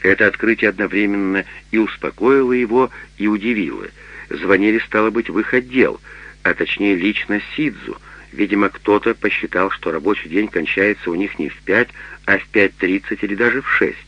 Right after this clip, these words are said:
Грайс был тут на законном основании. Ему пришлось убирать документы, от которых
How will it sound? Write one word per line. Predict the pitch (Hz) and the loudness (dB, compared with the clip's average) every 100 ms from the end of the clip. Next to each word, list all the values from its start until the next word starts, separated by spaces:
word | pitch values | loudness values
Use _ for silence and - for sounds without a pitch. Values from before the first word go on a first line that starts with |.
| - - - - - - | -20 -20 -20 -18 -16 -6
Грайс | - 156 202 | 2 4 4
был | 170 185 170 | 4 4 4
тут | 185 190 - - - - | 0 0 -6 -18 -10 0
на | 101 156 | 4 4
законном | 160 160 202 175 87 | 2 2 2 2 0
основании. | 73 - 127 107 - 78 | -4 -8 -6 -6 -6 0
Ему | 160 | 0
пришлось | 180 160 - 170 - | 2 0 0 0 0
убирать | 120 143 147 | 2 2 2
документы, | 107 - 98 147 147 139 - - - | 0 0 0 0 0 -4 -4 -18 -12
от | - 90 | -6 -2
которых | 98 143 143 - | -2 0 0 -2